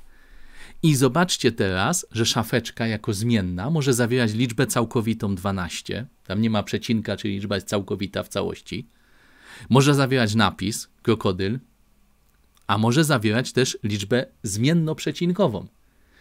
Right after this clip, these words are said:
czyli taką, w której znajduje się przecinek dziesiętny. No, taka ściema troszeczkę z tym przecinkiem, bo programujemy po amerykańsku, a Amerykanie mają nie przecinek, a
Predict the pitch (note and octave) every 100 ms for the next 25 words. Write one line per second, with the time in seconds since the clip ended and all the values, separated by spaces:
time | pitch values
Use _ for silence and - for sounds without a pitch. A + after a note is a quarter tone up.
0 | - _ - G4+ A#3 - A2+ B2 C3 C#3
1 | - C3+ A2 A2+ G#2+ B2+ - B2+ - A2+
2 | B2 A#2+ G#2 A#2 - F#2 - F#2 - -
3 | - - - _ - A#2 - - G#2 -
4 | A2+ G#2 - - C3 A#2 G2+ G#2+ G#2+ -
5 | - A#2 - A2 A2+ G2+ D3 D#3 B2+ A#2
6 | D3 C#3 - B2+ A#2+ A#2 A#2+ A#2 A2+ G#2+
7 | G#2+ G#2 G2 G#2+ G2+ - - - C3 A#2+
8 | A2+ A2+ A2 B2 A2 G2+ A2 B2 A2 A#2
9 | A#2 - - G#2+ A#2 A#2 G2+ G#2+